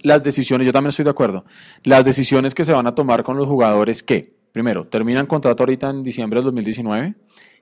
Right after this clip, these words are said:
y los que terminan contrato en diciembre del dos mil veinte,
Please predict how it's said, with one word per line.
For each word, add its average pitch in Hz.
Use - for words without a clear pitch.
y 190
los 139
que -
terminan 123
contrato 120
en 101
diciembre 117
del 151
dos 143
mil 131
veinte, 135